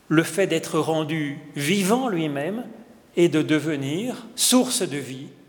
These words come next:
et non de mort. Paul saisit à ce moment que Jésus est le Christ, en fait, le salut de Dieu,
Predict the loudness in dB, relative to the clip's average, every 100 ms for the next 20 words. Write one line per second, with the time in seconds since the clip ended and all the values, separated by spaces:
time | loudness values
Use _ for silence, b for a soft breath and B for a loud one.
0 | _ 4 4 4 -2 -2 -2 -4 -8 -14
1 | -20 -20 -20 _ _ _ _ _ _ B
2 | B B B B B 8 8 6 4 2
3 | 2 0 0 -2 0 0 0 -2 0 -2
4 | -4 -4 -4 -6 -8 -10 -10 -12 -14 -12
5 | -16 -16 -20 _ _ 0 2 4 2 2
6 | -4 -6 -8 -12